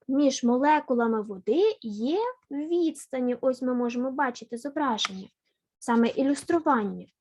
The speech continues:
І третє, відповідно, стрілочки показують, що молекули постійно та хаотично рухаються.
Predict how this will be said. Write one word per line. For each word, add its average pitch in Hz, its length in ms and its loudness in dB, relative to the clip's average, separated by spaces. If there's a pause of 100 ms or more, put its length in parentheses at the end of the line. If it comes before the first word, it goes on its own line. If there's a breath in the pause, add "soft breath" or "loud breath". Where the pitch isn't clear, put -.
(600 soft breath)
І 359 120 6
третє, 415 420 4
відповідно, 269 680 2
стрілочки 370 720 2
показують, 247 520 0
що 254 200 -4
молекули 254 600 0
постійно 208 600 -2 (200)
та 262 160 6
хаотично 359 1000 0 (840)
рухаються. 247 880 2